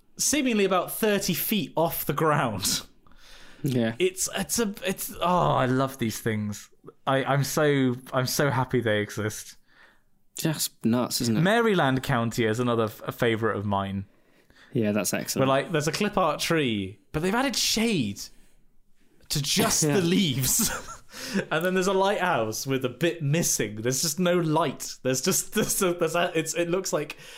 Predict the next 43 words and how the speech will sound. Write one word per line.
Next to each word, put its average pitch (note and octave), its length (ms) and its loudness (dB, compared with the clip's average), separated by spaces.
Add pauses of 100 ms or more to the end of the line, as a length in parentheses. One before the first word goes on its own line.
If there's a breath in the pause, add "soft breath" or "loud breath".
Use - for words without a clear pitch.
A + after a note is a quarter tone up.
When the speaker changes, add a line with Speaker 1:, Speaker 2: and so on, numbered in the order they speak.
(200 loud breath)
Speaker 1:
a C#3 320 0
Speaker 2:
It's C3+ 180 2
a C3+ 40 2
metaphor. A#2+ 440 2
Speaker 1:
a B2+ 60 0
Speaker 2:
It's C#3 120 0
a - 40 -2
Speaker 1:
trun-, G3 180 2
a A#2 60 2
Speaker 2:
metaphor. D#3+ 240 0
Speaker 1:
truncated G#3 580 0
cone B2 560 0 (160 loud breath)
with C3+ 140 0
a - 20 2
little C3+ 280 0
hat - 480 -4 (280)
and C3 140 -2
some C#3 180 0
light C#3 320 0
rays C#3 260 0
<laughs> - 80 -2
coming B2+ 200 -2
out G#2+ 160 -6
of G#2 80 -8
it. G2+ 180 -8 (680 loud breath)
Um, A2+ 500 -2 (760)
Speaker 2:
That's C#3+ 180 2
quite D3 220 2
the C#3 60 4
standard C#3+ 720 2
of A#2+ 140 -2
the - 80 0
president A#2 440 2
of A2 100 0
the A2+ 100 2
Republic A#2 380 2
of A2 80 2
Liberia. F#2+ 580 0 (300)
It's - 120 0
quite - 240 -2
funny E2 240 -2
too. G2+ 300 -2
Speaker 1:
Well, D3 160 -2